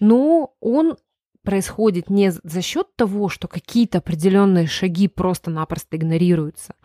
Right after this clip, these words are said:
А это значит, что упрощается бюрократическая линейка до минимума. И второе, что не оконча-, э, не так, что третья фаза закончена,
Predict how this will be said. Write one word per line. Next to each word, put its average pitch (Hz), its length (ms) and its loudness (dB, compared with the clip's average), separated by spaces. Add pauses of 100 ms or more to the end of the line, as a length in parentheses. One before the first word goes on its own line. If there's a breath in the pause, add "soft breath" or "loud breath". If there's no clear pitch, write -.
(440 loud breath)
А 190 120 2
это 226 280 2
значит, 220 420 -2
что - 480 -4 (160)
упрощается 214 1040 0
бюрократическая 190 960 -4
линейка 208 500 -2
до 170 120 -2
минимума. 175 640 4 (680 loud breath)
И 233 180 4
второе, 247 760 -4
что 220 640 -2
не 214 520 2 (140)
оконча-, 226 640 -2
э, 202 220 -4
не 220 380 4 (180)
так, 330 200 -2
что 202 220 -4
третья 214 460 0
фаза 190 400 2
закончена, 175 800 -4